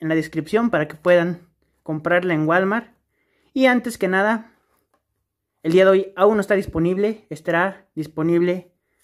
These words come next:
mañana, dieciocho de agosto, a partir del mediodía, así que estén pendientes y pues espero la puedan conseguir, al menos en línea. Y pues bueno,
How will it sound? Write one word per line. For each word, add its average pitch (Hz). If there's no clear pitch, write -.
mañana, 180
dieciocho 208
de 175
agosto, 190
a 180
partir 180
del 190
mediodía, 175
así 160
que 165
estén 175
pendientes 185
y 208
pues 196
espero 180
la 160
puedan 165
conseguir, 156
al 147
menos 170
en 147
línea. 135
Y 208
pues 180
bueno, 175